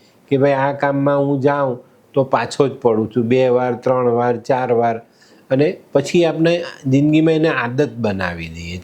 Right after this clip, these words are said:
કે ના, આ તો મારાથી થાય જ નહીં, મેં બહુ પ્રયત્ન કર્યા, હવે હું એમાં આગળ નહીં વધી શકું.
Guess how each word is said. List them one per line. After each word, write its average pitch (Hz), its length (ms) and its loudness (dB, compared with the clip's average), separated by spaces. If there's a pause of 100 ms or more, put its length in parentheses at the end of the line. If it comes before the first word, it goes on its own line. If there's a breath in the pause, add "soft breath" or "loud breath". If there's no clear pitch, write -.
કે 147 100 2
ના, 131 220 2
આ 110 60 -2
તો 131 140 0
મારાથી 131 420 0
થાય 123 360 0
જ 113 40 -4
નહીં, 110 340 -4
મેં 123 120 2
બહુ 131 160 0
પ્રયત્ન 120 480 0
કર્યા, 110 320 -2 (400 loud breath)
હવે 135 180 2
હું 135 220 0
એમાં 117 280 0
આગળ 104 200 -4
નહીં 120 300 2
વધી 131 300 0
શકું. 117 420 -4